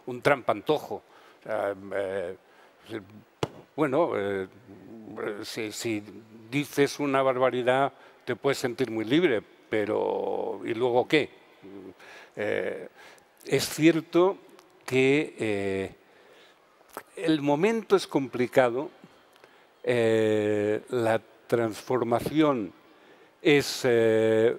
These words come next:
más rápida de lo que algunos desearían, por ejemplo, en la cuestión de género, eh, la cuestión racial, la cuestión de la convivencia de, de culturas.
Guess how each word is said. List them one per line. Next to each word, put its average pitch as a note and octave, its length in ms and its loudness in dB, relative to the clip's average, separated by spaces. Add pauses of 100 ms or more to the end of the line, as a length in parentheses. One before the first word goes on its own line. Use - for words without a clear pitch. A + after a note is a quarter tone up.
más C3+ 520 0
rápida C#3 640 2
de A#2 120 2
lo A2+ 160 2
que A2+ 100 2
algunos A#2 460 2
desearían, A#2 760 0 (180)
por A2 120 4
ejemplo, C3+ 300 0
en B2+ 60 4
la A#2+ 60 2
cuestión B2 380 -4
de A#2 80 0
género, A2 400 -2 (1000)
eh, G2+ 640 0 (520)
la A2+ 100 0
cuestión B2 360 -4
racial, A#2 520 0 (220)
la B2+ 160 2
cuestión A2+ 580 -4 (840)
de C#3 200 2
la C3+ 140 4
convivencia C3 720 -2
de, A2+ 440 0 (280)
de C3+ 300 2
culturas. B2 720 0